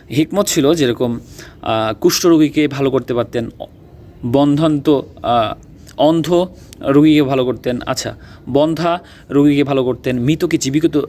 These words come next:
জীবিত করতে পারতেন, আহ, পাখির আকৃতি বানিয়ে তাতে ফুঁক দিলে আল্লাহর হুকুমে সেগুলা পাখি হয়ে যেত। ক্ষমতা কার? আল্লাহর।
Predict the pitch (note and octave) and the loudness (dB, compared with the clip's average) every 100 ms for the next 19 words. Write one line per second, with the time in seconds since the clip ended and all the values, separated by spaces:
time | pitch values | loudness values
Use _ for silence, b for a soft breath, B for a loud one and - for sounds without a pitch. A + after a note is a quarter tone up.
0 | C3 A#2 D3 D3+ D#3 C#3+ C3+ C3 B2 B2 | -4 -2 0 0 0 0 0 -2 -2 -6
1 | B2+ - B B B - B2 C#3 C#3 - | -8 -10 B B B -4 -2 -2 -4 -6
2 | F3+ F3+ E3+ C3+ C#3 F#3+ F#3 D#3+ A#2+ A#2 | 0 2 2 -2 -6 -4 -2 -2 -2 -2
3 | B3+ - - B B B B B B B | -4 -4 -18 B B B B B B B
4 | B - C3+ E3+ E3 - G#3 D3 B2+ F3 | B -6 -4 -2 -4 -2 -2 2 0 0
5 | D3 D3 E3 D3 D3+ D#3+ A3 - B2+ D3+ | -2 0 2 2 2 0 0 -2 0 0
6 | F4+ - - G3+ F#3+ E3 G#2+ F#2+ F2 B | -2 -8 -8 -2 2 2 0 -4 -14 B
7 | B B B B - E3 E3 G#3 G#3+ A#3 | B B B B -4 -2 0 -2 0 0
8 | A3 C3+ C3 A2+ | 0 0 -2 -2